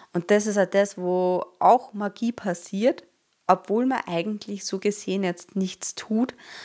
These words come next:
und was halt extrem wichtig ist. Ein anderer Punkt von einer guten Off-Season, den was ich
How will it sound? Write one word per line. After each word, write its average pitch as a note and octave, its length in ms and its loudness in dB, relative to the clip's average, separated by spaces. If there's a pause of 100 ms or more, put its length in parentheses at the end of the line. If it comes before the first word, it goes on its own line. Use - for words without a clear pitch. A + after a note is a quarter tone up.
(240)
und G3+ 360 4
was G3 280 4
halt A#3+ 140 -2
extrem G3+ 580 -4 (260)
wichtig F#3 680 -8
ist. - 240 -10 (800)
Ein G3 100 0
anderer C4+ 380 6
Punkt C4 320 -4
von - 80 -4
einer A3+ 120 -2
guten A3+ 320 -8
Off-Season, A3 500 0
den G#3 140 0
was G3 200 0
ich G#3 140 -2